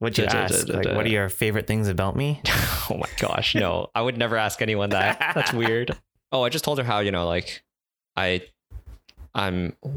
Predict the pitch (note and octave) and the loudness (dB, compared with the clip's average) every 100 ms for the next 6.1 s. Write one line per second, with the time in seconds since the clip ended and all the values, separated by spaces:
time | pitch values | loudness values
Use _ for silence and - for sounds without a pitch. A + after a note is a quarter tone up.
0 | C3 A#2 G#2 - - G2 F#2 A#2+ A#2+ B2 | -2 0 -2 -4 -4 -4 -2 -2 -2 0
1 | A2+ A2+ B2+ - G#2+ G#2 G2+ G2 - F#2 | -2 -2 -2 0 0 0 0 0 0 0
2 | F2 - F#2+ G2 F#2+ F#2 - E2+ - - | 0 0 0 0 0 -2 -2 -2 -2 -6
3 | C3+ _ _ _ F2+ F2 F2 - _ - | -10 _ _ _ -2 -2 -2 -8 _ -12
4 | - F#2 F2+ - D#3 C#3+ F3+ F3 F3 G#2 | -2 0 0 -2 -2 0 -2 0 0 0
5 | - F#3 C4 C4+ F3+ G3 E3+ G2+ G#2 D#3+ | -2 0 0 0 -2 -2 0 0 0 -2